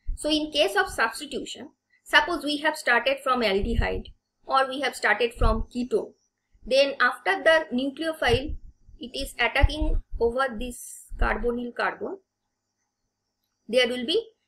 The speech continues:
generation of this tetra coordination intermediate. Okay, now this O minus, if it is substitution, then what will happen? This negative charge,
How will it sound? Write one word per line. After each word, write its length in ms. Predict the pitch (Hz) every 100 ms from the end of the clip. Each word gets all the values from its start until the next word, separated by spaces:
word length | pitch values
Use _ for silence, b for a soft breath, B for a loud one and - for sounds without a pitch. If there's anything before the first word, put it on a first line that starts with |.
| -
generation 540 | 220 254 277 311 320
of 200 | 277 214
this 380 | 202 403 - - - - - - - - - - -
tetra 500 | 277 277 302 311 311
coordination 720 | 254 247 277 262 - 254 403 - - -
intermediate. 680 | 277 269 285 285 240 277 - _ _ _ _
Okay, 360 | 254 381 - - _ -
now 340 | 277 302 233
this 540 | 208 370 440 - - - -
O 200 | 302 370
minus, 640 | 277 190 190 247 - - _ -
if 260 | 302 453
it 160 | 381 370
is 220 | 381 - - - -
substitution, 800 | - - 277 - 349 - - - - - -
then 280 | - 311 302
what 160 | 302
will 220 | 381 403 339
happen? 340 | 214 214 320 - _ _ -
This 320 | 208 302 -
negative 580 | 240 247 339 453 453 440
charge, 500 | 233 202 233 -